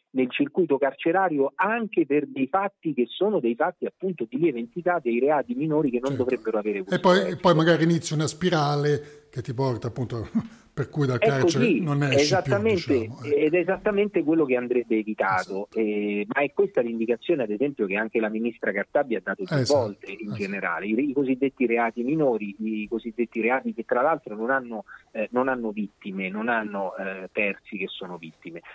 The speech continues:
Speaker 1: Quindi questo è un primo fronte di battaglia. La prossima settimana riprenderà in Commissione Giustizia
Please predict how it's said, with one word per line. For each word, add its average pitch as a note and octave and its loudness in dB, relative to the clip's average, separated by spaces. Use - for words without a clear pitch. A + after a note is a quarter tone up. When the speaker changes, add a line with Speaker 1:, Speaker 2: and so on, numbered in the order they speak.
Speaker 1:
Quindi F3 2
questo A3 0
è - -12
un - -8
primo D3 2
fronte C3 0
di A#2 0
battaglia. G2 -4
La C3+ 0
prossima E3 0
settimana F#3 0
riprenderà C3 0
in A#2 -10
Commissione C3 -2
Giustizia D#3 -2